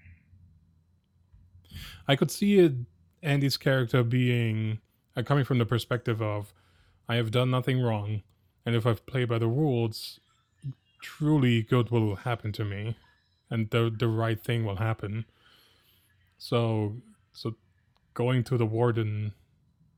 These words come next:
the motivation is probably, you know, if, if, if I come clean to the warden and say, "Hey, I know who did this for real," then,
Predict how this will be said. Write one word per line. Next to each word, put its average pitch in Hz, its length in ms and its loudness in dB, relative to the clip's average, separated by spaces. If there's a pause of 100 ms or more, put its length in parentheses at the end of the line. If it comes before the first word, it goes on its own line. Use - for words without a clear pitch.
(500)
the 117 120 -2
motivation 131 440 0
is 117 80 -2
probably, 110 460 0 (480)
you 120 60 -2
know, 110 120 -2
if, 117 140 -6 (160)
if, 117 220 -10
if 123 160 -4
I 123 60 2
come 113 180 0
clean 147 200 -2
to 127 100 2
the 113 80 0
warden 120 280 2
and 113 180 0
say, 113 180 0
"Hey, 117 220 0
I 110 60 -2
know 117 200 -2
who 113 100 0
did 117 180 -2
this 113 180 -4
for - 180 -6
real," 120 340 0
then, 110 340 -4